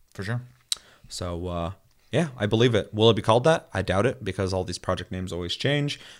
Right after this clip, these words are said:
Speaker 2: Um, other than that, yeah, it sounds viable. And if we don't see it, and they just decide to scrap it and implement that system into the next Xbox, I wouldn't be surprised either. But
Speaker 1: No. Co-, project names and, and, uh, copyrights and stuff, not copyrights, uh,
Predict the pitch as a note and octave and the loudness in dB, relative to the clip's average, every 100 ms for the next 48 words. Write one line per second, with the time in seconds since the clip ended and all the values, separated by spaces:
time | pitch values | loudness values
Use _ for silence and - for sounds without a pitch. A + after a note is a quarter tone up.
0 | _ F2+ F#2 F#2 F#2 F#2 F2+ - - G2+ | _ 0 2 4 4 0 -4 -8 -4 0
1 | F#2+ F#2+ G#2+ F2 A2+ F#2+ - G#2 F#2+ - | 2 2 0 0 -2 -2 -2 -2 -2 -6
2 | F2 F#2+ G#2 B2 G#2+ G2+ G#2+ F#2+ F#2+ - | 0 2 2 2 0 0 -2 -4 -6 -4
3 | - C3+ D3+ - _ _ _ - F#2+ F#2 | -2 0 -2 -6 _ _ _ -6 -2 -2
4 | F2+ F#2 - F#2 F#2+ F#2 - F#2+ G2 B2+ | -2 -4 -2 0 0 -2 -2 0 0 0
5 | C3 F2 F#2 F2+ F2+ - - - - _ | -2 -2 -2 -2 -4 -10 -20 -20 -20 _
6 | _ - _ G#2 G2 G#2+ A2 A2+ F2+ F#2 | _ -20 _ -4 0 2 2 0 -4 -2
7 | G2+ - G#2+ G2 B2 B2 B2+ - G2+ G2+ | -2 -2 -4 0 0 0 -4 -4 -2 0
8 | A2 G#2+ A2 A2 - B2 - D3+ - G2+ | 0 0 0 -2 -2 -4 -2 -2 -2 0
9 | G#2+ A#2 - A#2 G2 F#2+ C#2 C#2 G2+ F2 | 0 0 0 2 4 2 0 -6 -4 0
10 | F#2+ C#2 - - - - E2+ - F#2 E2+ | 0 0 -6 -8 -18 -12 -10 -2 -2 -2
11 | E2 E2 D2+ D2+ C#2+ D#2 D2+ C#2 C#2 B1 | -4 -6 -6 -10 -12 -10 -10 -8 -10 -12
12 | - - D#2+ - C#2 C2+ - - - D#2 | -14 -8 -8 -8 -10 -10 -12 -18 -16 -16
13 | - - - C2+ - B1 A1+ B1 - - | -14 -16 -12 -14 -12 -14 -14 -16 -14 -14
14 | G#1+ | -14